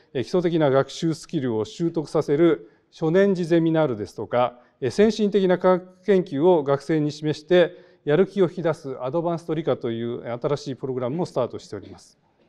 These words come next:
えー、もちろんこれら変化の土台というのは、えー、普遍の教養学部の理-、基本理念というものの、えー、上に成り立っております。で、その理念というのは、えー、教養学部発足時に柳原学部長や、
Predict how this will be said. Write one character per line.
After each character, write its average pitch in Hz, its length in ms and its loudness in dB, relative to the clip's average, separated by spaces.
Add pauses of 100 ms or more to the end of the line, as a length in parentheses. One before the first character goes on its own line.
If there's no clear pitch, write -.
(320)
え 147 80 -2
ー、 - 20 2
も 185 140 4
ち 226 80 -6
ろ 269 120 2
ん 165 60 0
こ 180 120 -4
れ 214 100 4
ら 208 320 2
変 247 180 -2
化 180 140 2
の 117 140 -2
土 117 160 -6
台 135 220 2
と 143 80 -6
い 135 40 -2
う - 20 -2
の 107 140 -6
は、 117 380 -2 (360)
え 123 140 -4
ー、 120 40 -4
普 147 140 -14
遍 247 300 2
の 220 320 4
教 208 160 8
養 208 140 10
学 196 240 2
部 160 100 0
の 113 180 -4
理-、 143 300 -8
基 - 120 -20
本 175 400 -6
理 165 100 -8
念 139 180 -4
と 123 80 -8
い 131 40 -4
う 120 40 -6
も 143 80 -6
の 185 100 -2
の、 170 300 -2
え 127 180 -8
ー、 131 40 -8
上 202 120 4
に 151 140 0
成 113 100 -6
り 113 60 -6
立 113 120 -8
っ 104 40 -6
て - 220 -10
お 98 80 -8
り 95 100 -16
ま 87 100 -20
す。 - 180 -20 (440)
で、 165 60 -8
そ 240 120 0
の 240 120 4
理 247 120 -2
念 220 200 0
と 151 80 -2
い 127 40 0
う 120 40 -2
の 110 100 -6
は、 139 380 0 (260)
え 131 140 -6
ー、 117 40 -10
教 185 180 4
養 190 120 6
学 180 200 2
部 139 80 -2
発 135 180 -4
足 165 200 -4
時 135 120 -6
に 156 260 0
柳 151 280 -2
原 127 300 -2
学 123 280 -6
部 135 100 -8
長 117 220 -6
や、 160 320 0